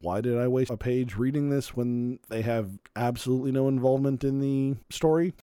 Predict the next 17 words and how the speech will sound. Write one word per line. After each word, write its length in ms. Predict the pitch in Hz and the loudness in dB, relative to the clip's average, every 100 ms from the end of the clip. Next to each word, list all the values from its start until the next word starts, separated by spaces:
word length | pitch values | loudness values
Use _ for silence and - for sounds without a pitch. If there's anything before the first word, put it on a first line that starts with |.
| _ _ | _ _
It's 160 | 147 165 | 0 2
not 100 | 247 | 4
that 120 | 185 | 4
I 80 | 127 | 4
don't 260 | 104 113 | 0 -2
like 180 | 104 104 | -2 -4
the 80 | 92 | -6
Fantastic 440 | 92 87 85 87 | -10 -8 -8 -10
Four, 140 | 90 87 | -8 -8
'cause 120 | - | -4
I 100 | 139 | -2
actually 220 | 151 98 | -2 -6
do 120 | 85 | -4
like 140 | 90 80 | -4 -6
the 80 | 85 | -10
Fantastic 480 | 82 80 82 85 | -12 -10 -10 -12
Four. 320 | - 85 80 | -12 -8 -8